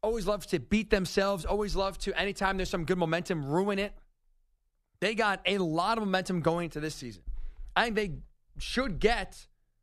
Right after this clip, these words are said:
a lot of respect going into this year. I'm trying to give it to 'em. I'm trying to convince you, if you don't respect 'em, to take 'em seriously this year. And, of course, as soon as you start to do that, it's, well, all the good vibes, all that good momentum they have,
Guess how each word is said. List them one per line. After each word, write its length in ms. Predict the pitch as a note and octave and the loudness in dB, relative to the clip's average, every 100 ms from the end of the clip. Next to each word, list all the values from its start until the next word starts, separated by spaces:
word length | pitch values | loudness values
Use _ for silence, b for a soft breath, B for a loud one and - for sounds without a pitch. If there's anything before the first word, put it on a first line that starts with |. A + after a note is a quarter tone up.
| _ _ | _ _
a 60 | F3+ | 2
lot 300 | F3 F#3 A3 | 2 2 2
of 80 | F3+ | 2
respect 380 | F3+ - G#3+ - | 2 4 2 2
going 140 | D#3+ | 0
into 120 | C#3 | 0
this 120 | C#3 | -2
year. 140 | C3+ B2 - | -2 -2 2
I'm 160 | B3 | 4
trying 160 | C#4 A3 | 4 2
to 60 | |
give 120 | D3+ C3+ | 0 -2
it 80 | |
to 140 | - B2 | -4 -4
'em. 100 | D#3 _ | -6 _
I'm 80 | F#3 | -2
trying 160 | G#3 F#3 | 0 0
to 40 | |
convince 280 | F#3 G3+ - | 0 -2 -2
you, 420 | F#3+ C#4+ G3+ F3 - _ _ _ _ _ | -2 0 -2 -6 -12 _ _ _ _ _
if 80 | |
you 60 | F#3 | 0
don't 140 | D4 | 0
respect 420 | C#4 - E3+ D3+ D#3+ | -2 2 0 2 -4
'em, 200 | D#3 D#3 _ - | -6 -10 _ -4
to 160 | C4 | -2
take 200 | C4+ A#3 | 2 0
'em 120 | F#3+ D#3+ | 0 0
seriously 400 | F#3+ E3+ D3+ D3 | 0 0 0 -2
this 220 | D3 - | -2 -4
year. 220 | A#2 A2+ - - - - _ _ _ _ | -6 0 2 2 -2 -12 _ _ _ _
And, 120 | F#3 | -2
of 80 | F3+ | 2
course, 260 | - A3+ G3 | 2 2 0
as 80 | - | -2
soon 120 | G3+ | -2
as 40 | |
you 60 | G#3+ | -2
start 240 | - G3 | -4 -4
to 80 | F3 | -2
do 100 | F3+ | -2
that, 340 | D#3+ D3+ D3 _ _ _ _ _ _ | 0 -2 -4 _ _ _ _ _ _
it's, 280 | C#3+ - - G#3 | -8 -8 -4 -2
well, 280 | B3 - _ _ _ - | -2 -4 _ _ _ -2
all 200 | A3+ G#3+ | 0 0
the 80 | |
good 200 | F3 G#3 | 0 0
vibes, 480 | E3+ G3+ G#3+ G#3 F3+ - | 2 2 2 -2 -4 -4
all 200 | F#3 G3+ | -4 0
that 280 | G3 F#3+ C#3 | 0 -2 -2
good 340 | G3 F#3+ D3 - _ | -2 -2 -6 -16 _
momentum 520 | E3+ F#3 E3+ G3+ G3 | -2 0 0 0 0
they 80 | F3+ | 2
have, 340 | F#3+ A#3 A#3 | 2 2 0